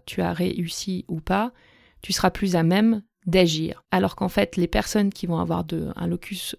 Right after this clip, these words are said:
de contrôle externe extrêmement développé auront énormément de difficultés à progresser, car tous les obstacles qu'ils rencontrent s'expliquent par des forces extérieures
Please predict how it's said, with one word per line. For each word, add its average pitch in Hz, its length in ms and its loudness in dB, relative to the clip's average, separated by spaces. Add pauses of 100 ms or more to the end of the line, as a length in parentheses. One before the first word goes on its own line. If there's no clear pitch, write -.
de 175 120 -2
contrôle 175 600 -2 (140)
externe 185 580 2 (100)
extrêmement 190 580 2
développé 170 640 -2 (680)
auront 185 300 2 (140)
énormément 247 580 8
de 196 60 0
difficultés - 760 -6
à 165 100 -6
progresser, - 920 -6
car - 400 -4 (100)
tous 320 140 2
les 247 200 4
obstacles - 640 -4 (100)
qu'ils 190 180 -2
rencontrent 175 720 0
s'expliquent - 640 -4
par 196 160 0
des 175 100 0
forces 208 280 -4
extérieures 180 600 -4